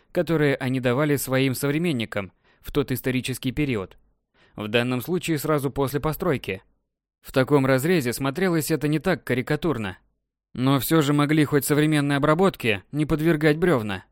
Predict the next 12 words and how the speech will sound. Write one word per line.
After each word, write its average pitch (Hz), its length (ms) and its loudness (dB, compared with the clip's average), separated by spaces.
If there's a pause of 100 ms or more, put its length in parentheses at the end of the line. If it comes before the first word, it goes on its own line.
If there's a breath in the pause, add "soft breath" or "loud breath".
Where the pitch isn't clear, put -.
(360)
Но 160 240 -2
и 160 60 2
на 180 200 2
это 135 160 -2
нашел 120 360 -2
аргумент. 117 500 -2 (500 soft breath)
Будь 135 280 -2
такая 127 320 0
технология 123 680 0
в - 60 -10
те 135 160 0
времена, 123 500 0